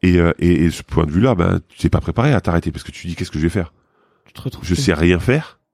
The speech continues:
Speaker 1: J'ai jamais rien fait de ma vie, à part courir après un ballon, quand même. Enfin, je, quand tu l'écris vraiment sur un C V, « J'ai couru après un ballon »,
Speaker 2: <laughs>
Speaker 1: ça fait pas lourd, quand même, hein.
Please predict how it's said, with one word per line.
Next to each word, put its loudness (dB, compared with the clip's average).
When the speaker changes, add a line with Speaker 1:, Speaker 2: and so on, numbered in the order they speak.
Speaker 1:
J'ai -4
jamais 2
rien 2
fait -2
de 0
ma 2
vie, 0
à -2
part -4
courir 2
après 0
un 0
ballon, 0
quand -2
même. -2
Enfin, -6
je, -12
quand 0
tu -4
l'écris 2
vraiment 2
sur -2
un 2
C 2
V, « 2
J'ai 0
couru 0
après -2
un 0
ballon », 2
Speaker 2:
<laughs> -16
Speaker 1:
ça -2
fait 2
pas 2
lourd, 4
quand 2
même, 2
hein. -2